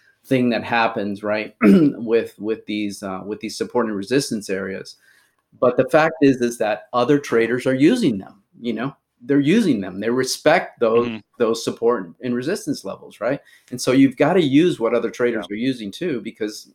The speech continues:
Speaker 1: you know, they're trading at that level. And so when you combine all of those things together, you know, and, and, and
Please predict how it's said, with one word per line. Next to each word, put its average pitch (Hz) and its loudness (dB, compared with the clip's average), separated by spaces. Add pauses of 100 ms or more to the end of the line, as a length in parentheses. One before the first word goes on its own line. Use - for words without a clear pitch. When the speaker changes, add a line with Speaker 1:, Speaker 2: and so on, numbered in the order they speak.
(120)
Speaker 1:
you 120 -6
know, 101 -6
they're 101 -2
trading 110 0
at 104 -8
that 101 -4
level. 131 -2 (400)
And 120 -6
so 160 6
when 156 6
you 160 4
combine 151 2
all 135 4
of 120 0
those 107 -2
things 120 -4
together, 101 -2 (360)
you 117 -4
know, 107 -8
and, 95 -12
and, 107 -8
and 104 -10